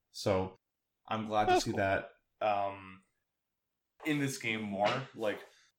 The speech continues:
Speaker 1: there are so many weird things that happen in this game that I can imagine the average person looking at and scratching their head, because, like, a lot of people claim, like, compare stuff to David Lynch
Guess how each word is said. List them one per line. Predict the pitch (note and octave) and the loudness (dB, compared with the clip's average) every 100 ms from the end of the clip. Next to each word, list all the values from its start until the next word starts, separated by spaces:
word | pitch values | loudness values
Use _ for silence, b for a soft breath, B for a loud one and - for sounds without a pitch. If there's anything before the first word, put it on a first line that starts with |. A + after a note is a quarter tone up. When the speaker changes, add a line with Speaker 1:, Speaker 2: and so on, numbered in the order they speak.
| _ - | _ -10
Speaker 1:
there | A#2+ B2+ | 0 2
are | C3 B2+ | 2 0
so | - - C3 | -4 -4 -2
many | C#3 C#3 B2+ | -2 -2 0
weird | G#2 G#2 A#2+ A#2+ - | 0 2 2 0 -6
things | G2+ A2 | -6 -4
that | G#2+ | -4
happen | - F#2 A#2 A#2 | 0 -2 -2 -6
in | |
this | A2+ | -8
game | - C3 B2+ | -6 -6 -2
that | G#2 | 0
I | G#2+ | 0
can | A2+ G#2+ G2+ | 0 -8 -4
imagine | G2+ G#2 G#2 G#2+ G2+ | -2 2 2 2 -2
the | G2+ | 0
average | G2+ G2 G2 | 0 -2 -6
person | - G#2 - A2+ | -4 -4 -2 -2
looking | G#2+ G#2+ A2+ | 0 -2 0
at | G#2+ | 0
and | F#2+ | 0
scratching | - G#2+ G2 G#2+ | 2 4 4 0
their | G2+ | -4
head, | F#2+ G2 A2+ | 0 2 2
because, | A2+ A2+ G2 G#2 | -2 -2 -2 0
like, | G2+ F#2+ _ _ _ _ _ _ - | 0 -2 _ _ _ _ _ _ 6
a | B2 | 8
lot | D3 | 8
of | G3 | 6
people | D#3+ C#3 C#3 C3 | 0 0 0 0
claim, | - - B2+ - | -4 0 2 2
like, | A2+ | 0
compare | - A#2+ B2 A#2 | 0 0 4 4
stuff | A2+ A2 | 2 -4
to | |
David | G2+ G#2+ G2 | 2 4 4
Lynch | F#2+ F#2+ F#2+ - | 2 0 0 -6